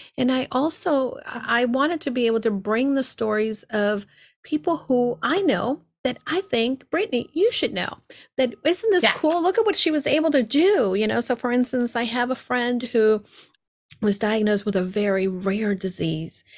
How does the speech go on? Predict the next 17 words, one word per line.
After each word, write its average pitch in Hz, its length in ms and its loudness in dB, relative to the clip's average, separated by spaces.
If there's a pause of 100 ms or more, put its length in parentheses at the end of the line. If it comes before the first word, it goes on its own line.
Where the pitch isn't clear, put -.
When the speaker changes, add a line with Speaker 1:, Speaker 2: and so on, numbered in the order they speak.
(160)
Speaker 1:
and 190 140 2
she 226 140 0
is 208 180 0
losing 240 460 0
her 214 260 -4
eyesight. - 800 -6 (480)
And 196 640 2 (340)
now 220 260 2
that 269 120 0
she's 233 220 -4
losing 233 300 0
her 196 200 -2
eyesight 202 380 0
and 190 120 -2
she's - 160 -14
going 185 360 0
blind, 170 560 -4